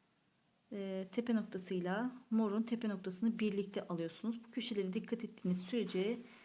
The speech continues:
hiçbir sıkıntı olmaz. Burada da yine çevresini yapıyoruz. Bu kısmı da yapıp bu şekilde bitirip gelelim.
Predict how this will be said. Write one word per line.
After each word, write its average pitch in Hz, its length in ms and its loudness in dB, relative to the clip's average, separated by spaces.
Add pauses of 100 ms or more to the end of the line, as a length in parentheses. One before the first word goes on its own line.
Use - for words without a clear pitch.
(220)
hiçbir 254 240 -4
sıkıntı 180 380 -2
olmaz. 240 540 4
Burada 240 220 0
da 208 60 2
yine 196 220 2
çevresini 190 560 2
yapıyoruz. 240 640 2 (500)
Bu 285 100 -6
kısmı 220 300 -2
da 185 60 4
yapıp 233 440 -2
bu 254 60 -2
şekilde 220 580 -2
bitirip 226 500 -4
gelelim. 156 340 -2